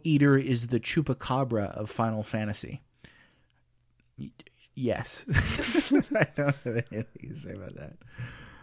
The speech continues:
This is from Super Fun Good Time Podcast at Cast Roll on Twitter.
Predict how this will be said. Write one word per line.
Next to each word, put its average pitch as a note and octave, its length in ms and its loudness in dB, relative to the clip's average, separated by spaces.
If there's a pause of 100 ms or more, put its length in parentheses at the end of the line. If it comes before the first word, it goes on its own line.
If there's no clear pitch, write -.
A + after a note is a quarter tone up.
(280)
This D3 200 2
is C#3+ 140 4
from G#2 440 -4 (260)
Super E3+ 400 2
Fun C#3 360 0
Good B2 300 2
Time A#2 360 -2
Podcast G#2+ 800 -4
at G#2+ 280 -4 (180)
Cast - 460 -2
Roll A2 640 -4
on F#2+ 180 -8
Twitter. - 400 -10